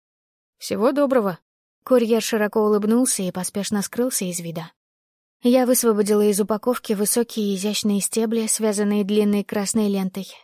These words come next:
и обнаружила записку, выведенную идеальными каллиграфическими буквами. "Думай обо мне.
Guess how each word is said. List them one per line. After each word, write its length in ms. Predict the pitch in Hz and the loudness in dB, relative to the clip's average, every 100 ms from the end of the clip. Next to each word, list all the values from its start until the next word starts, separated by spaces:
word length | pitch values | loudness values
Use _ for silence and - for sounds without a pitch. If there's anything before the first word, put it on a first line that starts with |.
| _ _ | _ _
и 100 | - | 0
обнаружила 680 | 240 233 247 254 269 240 233 | 2 4 4 4 4 2 2
записку, 520 | 220 240 262 277 - | 2 0 0 -4 -4
выведенную 760 | 190 180 214 202 202 202 202 202 | -2 0 2 2 2 2 2 2
идеальными 520 | 190 214 233 233 202 | 2 2 4 2 2
каллиграфическими 920 | 190 220 208 214 202 208 202 - 214 | 0 0 0 -2 -4 -4 -4 0 0
буквами. 540 | 214 185 - 175 175 170 _ _ _ _ _ | 0 -2 -8 -8 -8 -10 _ _ _ _ _
"Думай 600 | 214 202 208 233 254 226 | 0 4 4 6 4 2
обо 180 | 208 196 | 0 -2
мне. 300 | 180 170 | -4 -6